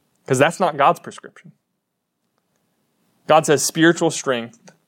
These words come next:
comes from putting our full strength, not in ourselves, but in him. You know, can,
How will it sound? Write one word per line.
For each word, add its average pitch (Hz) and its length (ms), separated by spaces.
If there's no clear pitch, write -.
comes 131 720
from 127 200
putting 131 300
our 120 220
full 160 380
strength, - 680
not 123 160
in 127 80
ourselves, 120 440
but 110 160
in 107 120
him. 107 320
You 233 100
know, 214 60
can, 196 260